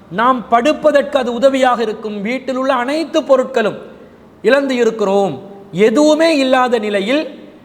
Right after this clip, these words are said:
நாம் சாதாரண நம்முடைய வாழ்க்கைக்கு திரும்புவதற்கு முடியாத ஒரு நெருக்கடியான நிலையில் இருக்கிறோம்" என்று அவர்களுடைய மனக்குமுறல்களை வெளிப்படுத்தி கொண்டிருக்கிறார்கள்.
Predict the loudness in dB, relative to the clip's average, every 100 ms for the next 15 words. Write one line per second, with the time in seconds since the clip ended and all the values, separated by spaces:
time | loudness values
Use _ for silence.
0 | -8 0 0 0 0 0 2 4 4 2
1 | -2 -2 -2 2 2 2 0 0 -2 -4
2 | -6 -4 -2 0 2 2 2 -2 -4 -6
3 | -6 -12 -20 -10 -6 -2 0 2 2 4
4 | 4 2 -6 -18 -4 -2 2 0 0 0
5 | 2 2 2 0 2 0 2 -2 -2 -2
6 | -2 0 2 2 2 2 2 2 2 2
7 | -2 -18 -20 -20 -20 -6 -2 -2 -2 -2
8 | 0 0 0 -2 0 0 0 0 -2 -2
9 | -8 -6 -4 -2 -2 -2